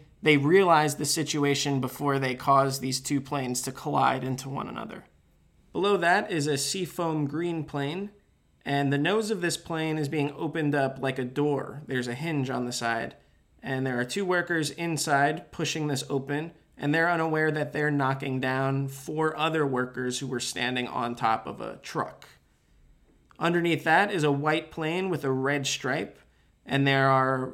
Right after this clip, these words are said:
removable stairs that are the same color scheme. Passengers are coming off of that plane, but the stairs are not in line with the door, so they're just falling off directly onto the ground.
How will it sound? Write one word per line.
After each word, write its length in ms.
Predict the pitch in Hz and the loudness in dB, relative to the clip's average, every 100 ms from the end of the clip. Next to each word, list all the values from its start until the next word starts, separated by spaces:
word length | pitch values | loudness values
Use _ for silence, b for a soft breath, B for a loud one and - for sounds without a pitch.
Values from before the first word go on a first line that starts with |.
| - | -6
removable 540 | 156 151 156 156 151 135 | 0 2 2 2 2 0
stairs 580 | - - 147 165 175 - | 0 0 2 2 2 0
that 200 | 135 127 | 0 2
are 120 | 131 | 0
the 80 | 131 | -2
same 300 | 131 120 120 | -2 -2 -2
color 320 | 139 151 147 | -2 -2 -2
scheme. 420 | - 131 131 139 B B B B B B B B B | -4 -4 -4 -6 B B B B B B B B B
Passengers 400 | 220 226 233 220 | 4 4 4 0
are 80 | 214 | 0
coming 260 | 214 202 185 | 0 0 2
off 240 | 196 208 | 2 2
of 80 | 202 | 2
that 220 | 165 156 | 0 0
plane, 400 | - 196 175 147 | -2 0 2 0
but 160 | 151 147 | -2 -2
the 80 | |
stairs 360 | 147 - 185 175 | -2 2 2 2
are 140 | 170 | 0
not 300 | 165 160 156 | 0 0 0
in 180 | 160 160 | -2 0
line 260 | 156 156 147 | 2 2 0
with 120 | 135 | -2
the 80 | 131 | -6
door, 340 | - 180 190 | -2 0 0
so 160 | 131 139 | 0 0
they're 160 | 147 | 0
just 200 | 151 147 | 0 -2
falling 380 | - 160 151 147 | 0 2 2 2
off 200 | 139 135 | 0 0
directly 600 | 139 131 135 135 139 131 | -2 2 0 0 0 0
onto 440 | 135 135 135 135 127 | 0 0 0 0 -4
the 100 | 120 | -6
ground. 680 | 123 131 147 127 - - | -2 0 0 -2 -8 -16